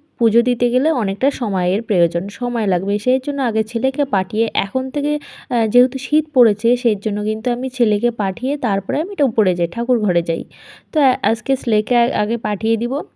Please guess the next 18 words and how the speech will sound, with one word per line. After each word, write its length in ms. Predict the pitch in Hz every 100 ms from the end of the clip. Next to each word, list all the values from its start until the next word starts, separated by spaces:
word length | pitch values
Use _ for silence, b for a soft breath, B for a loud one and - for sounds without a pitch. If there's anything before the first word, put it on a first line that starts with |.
| 226
দেওয়ার 280 | 196 185 202
পরে 360 | 208 226 226 302 _ _
ঠাকুর 280 | 208 190 196
ঘরে 260 | 196 240
যাব। 300 | 233 196 190
কারণ 380 | 196 262 247 247 -
আগে 280 | 214 202 247
আমি 220 | 254 294 -
আগেই 320 | 208 233 277
পুজো 240 | 277 220
দিতাম, 320 | 202 190 202
অনেকটা 300 | 220 254 254
সকালে 380 | 277 233 226 240
উঠতাম। 420 | 240 233 233 233
তো 140 | 262 233
এখন 380 | 196 - 240 226
তো 120 | 240
যেহেতু 440 | 214 247 247 254